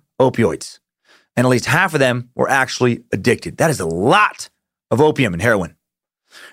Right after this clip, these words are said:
Another round of testing in nineteen eighty would find that twenty-seven point six percent of enlisted men and women had used some type of illegal drugs in the past thirty days.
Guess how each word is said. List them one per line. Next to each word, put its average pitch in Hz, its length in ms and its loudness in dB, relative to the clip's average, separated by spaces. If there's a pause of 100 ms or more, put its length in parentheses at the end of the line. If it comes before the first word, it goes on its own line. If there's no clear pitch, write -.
Another 190 300 4
round 170 200 2
of 135 60 -2
testing 156 320 0
in 139 60 -2
nineteen 143 300 0
eighty 147 180 2
would 131 100 0
find 135 260 2
that - 120 -6
twenty-seven 165 640 2
point 120 260 -2
six 151 260 -2
percent 139 380 0
of 113 60 -2
enlisted 131 360 0
men 139 160 2
and 139 80 0
women 113 300 0 (200)
had 120 160 -2
used 113 180 0
some 156 240 2
type 139 240 0
of 127 100 -6
illegal 123 240 2
drugs 104 480 -2
in 104 60 -4
the 101 80 -2
past 95 260 -4
thirty 85 200 -4
days. 156 480 0